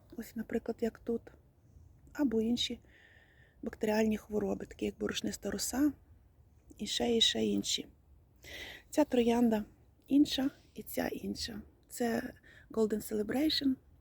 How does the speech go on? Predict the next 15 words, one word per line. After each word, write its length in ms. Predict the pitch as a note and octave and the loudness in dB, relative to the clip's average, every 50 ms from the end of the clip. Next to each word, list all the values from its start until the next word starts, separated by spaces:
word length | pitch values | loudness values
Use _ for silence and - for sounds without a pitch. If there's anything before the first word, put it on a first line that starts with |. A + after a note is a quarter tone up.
| - _ _ _ _ _ _ - - _ _ - _ - _ - _ _ _ _ _ - _ _ - - - - - - _ _ - - - - - - | -20 _ _ _ _ _ _ -20 -20 _ _ -20 _ -20 _ -20 _ _ _ _ _ -20 _ _ -20 -20 -20 -20 -20 -20 _ _ -20 -18 -18 -18 -18 -16
а 60 | - - | -8 -2
це 160 | - A#3+ A#3+ | 0 2 4
Violet 280 | A#3 A#3 A3+ A3 A#3+ - - | 6 6 6 6 4 2 0
Parfum, 440 | - A3+ A3+ - - G3+ G3 F#3+ G3 - _ - - - | -8 -10 -10 -8 -8 -6 -6 -6 -8 -10 _ -20 -18 -12
чайно-гібридна. 800 | - G#3+ G#3 G#3 G3 F#3+ G3+ G3+ G3+ G3+ G3+ G3 - G#3 A3 A3+ - - - - - _ _ - - - - - _ - - - _ _ _ _ _ - - | -8 -6 -4 -4 -4 -4 -4 -4 -4 -4 -4 -6 -8 -10 -12 -14 -16 -20 -20 -20 -20 _ _ -20 -20 -20 -20 -20 _ -20 -20 -20 _ _ _ _ _ -18 -10
І 100 | G#3+ G#3+ | -6 -2
вони 200 | A3+ A#3 B3 A#3+ | 2 4 6 8
однаково 720 | A#3 G#3+ G#3 A3+ A3+ A3 - - G#3+ G3+ G#3 G#3 G3+ G#3+ - - - - - - _ - _ - - | 6 6 6 2 0 0 -2 -4 -6 -2 -2 -2 -2 -4 -6 -12 -20 -20 -20 -20 _ -20 _ -20 -10
мали 280 | - G#3+ A3 G#3+ G#3 G#3+ | -4 0 2 4 4 4
обробку, 640 | G#3 G#3 G3+ G3+ A3 C4+ D4+ - - - C#4 C4+ - - _ _ _ _ _ - - - - - - - - - - - _ _ _ _ _ _ | 4 2 2 2 4 4 4 2 0 -6 -6 -6 -8 -10 _ _ _ _ _ -20 -20 -20 -20 -20 -20 -20 -20 -20 -20 -20 _ _ _ _ _ _
але 360 | - G#3+ G#3+ A3+ A3+ A#3+ B3+ C4 | -6 0 2 4 6 6 6 6
реагують 560 | B3 A3 G#3 G#3 G#3 A3 A#3 A#3+ B3 - - | 4 4 2 0 0 0 0 0 0 0 -2
по-різному. 720 | - A3+ A3 A3 G#3+ G3+ G3+ - G3+ G3 G3+ G3+ G#3+ G#3+ - - _ _ _ - - A3 | 0 0 2 2 2 0 0 -4 -6 -6 -4 -6 -6 -8 -12 -18 _ _ _ -18 -16 -12
Все-таки 500 | - - B3 B3 - C4 B3 - A#3+ A3+ | -6 -4 -4 -2 -2 -4 -8 -6 -8 -10
ця 320 | - - A3+ A3 A#3 B3 | -8 -8 -8 -6 -6 -8